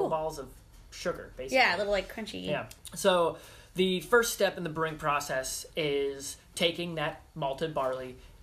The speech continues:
Speaker 2: and cracking it open to expose that, uh, inner core.
Speaker 1: Mm-hmm, mm-hmm.
Speaker 2: The
Speaker 1: The endosperm is what
Speaker 2: It
Speaker 1: it's
Speaker 2: is.
Speaker 1: called. Mm-hmm.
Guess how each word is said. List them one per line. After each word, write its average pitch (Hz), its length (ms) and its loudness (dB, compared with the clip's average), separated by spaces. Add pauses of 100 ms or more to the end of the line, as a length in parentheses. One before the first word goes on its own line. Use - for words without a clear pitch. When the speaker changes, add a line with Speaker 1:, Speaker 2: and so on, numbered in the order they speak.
(180)
Speaker 2:
and 147 760 0 (140)
cracking 175 360 0
it 175 80 0
open 151 360 0 (280)
to 156 440 0
expose 175 1040 0 (320)
that, 156 440 -2
uh, 143 360 0 (200)
inner 156 640 -2
core. 220 300 -2
Speaker 1:
Mm-hmm, 202 400 -8
mm-hmm. 202 260 -4
Speaker 2:
The 160 100 0
Speaker 1:
The - 60 8
endosperm 214 840 2 (180)
is 190 80 -6
what 165 100 2
Speaker 2:
It 147 40 2
Speaker 1:
it's - 100 -6
Speaker 2:
is. - 60 -8
Speaker 1:
called. 170 240 -2
Mm-hmm. 220 200 -4